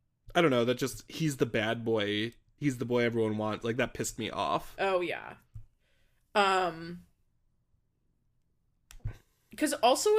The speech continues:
Speaker 2: that kind of insinuates that Adrian still wants Ricky.
Speaker 1: Yeah.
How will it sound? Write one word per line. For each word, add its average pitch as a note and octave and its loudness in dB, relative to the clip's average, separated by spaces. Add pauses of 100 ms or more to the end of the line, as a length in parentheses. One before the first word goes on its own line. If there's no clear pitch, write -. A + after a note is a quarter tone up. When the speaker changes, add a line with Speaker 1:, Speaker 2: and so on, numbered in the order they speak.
Speaker 2:
that C#4+ 0
kind B3+ 0
of D4 -4
insinuates G#3+ -2
that E3+ 0
Adrian E3+ -6
still E3 -4
wants D#3 -10
Ricky. - -10 (880)
Speaker 1:
Yeah. A#2+ 4